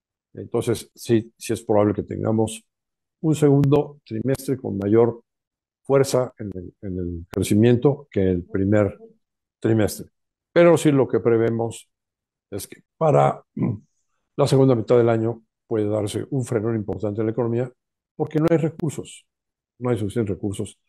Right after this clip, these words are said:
Incluso, pues, vemos que los saldos de pago a proveedores por todos lados del sector público están aumentando y va a ser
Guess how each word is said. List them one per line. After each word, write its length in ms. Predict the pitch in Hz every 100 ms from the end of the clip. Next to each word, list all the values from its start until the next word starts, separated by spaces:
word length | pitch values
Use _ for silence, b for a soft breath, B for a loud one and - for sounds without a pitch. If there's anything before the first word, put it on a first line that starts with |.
| _ _ -
Incluso, 680 | 127 143 156 156 160 160 - _ _ _ _ _ _
pues, 160 | 117 120
vemos 280 | 127 123
que 120 | - 107
los 320 | 101 98 - _ _ _ _
saldos 560 | - 151 147 131 120
de 80 | 104
pago 280 | 92 120 117
a 80 | -
proveedores 420 | 110 110 120 120
por 200 | - 90
todos 220 | - 110
lados 460 | 117 110 110 - - _ _ _
del 100 | 101
sector 300 | 101 92 104
público 520 | - 110 107 117 113 _ _ _ _ _ -
están 300 | - 117 110
aumentando 420 | 104 104 117 123
y 40 |
va 80 | 113
a 40 |
ser 240 | 110 120